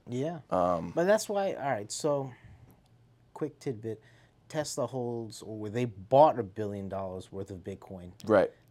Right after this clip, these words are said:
Speaker 2: Um,
Speaker 1: And
Speaker 2: yeah.
Speaker 1: it's obviously a lot more now
Speaker 2: Mm-hmm.
Speaker 1: than what they're holding. But the thing is, is that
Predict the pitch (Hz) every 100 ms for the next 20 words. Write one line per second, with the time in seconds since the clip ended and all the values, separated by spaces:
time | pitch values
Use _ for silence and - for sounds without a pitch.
0 | - 98 104 104 101 95 - - - 117
1 | 104 - - 135 127 123 120 107 110 120
2 | 101 110 95 95 101 87 82 - - -
3 | 123 120 98 104 104 101 98 147 147 107
4 | 95 139 139 208 208 139 127 120 113 127
5 | 120